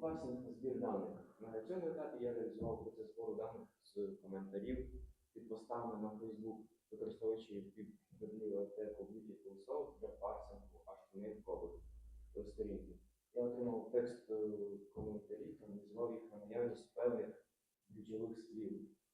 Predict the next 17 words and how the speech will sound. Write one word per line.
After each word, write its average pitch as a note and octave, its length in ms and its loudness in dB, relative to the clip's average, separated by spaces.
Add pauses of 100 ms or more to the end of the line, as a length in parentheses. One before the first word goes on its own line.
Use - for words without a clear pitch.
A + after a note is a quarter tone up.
(120)
Е, G#2+ 120 2
ключові A#2+ 520 -2
слова G#2 380 0
ви G2+ 240 -4
можете G2 400 -12 (260)
наблюда-, G2 680 -6
наблюдати G#2+ 560 -4
під - 400 -10
коментарем, - 640 0 (360)
пошук A#2 340 -4
кількості - 500 -8
привітань. A2 380 -10 (4000)
Е, A2+ 280 4 (100)
помилки D3 360 -2
та A#2+ 180 -6
проблеми. A2 600 -2
Перше, B2 320 -4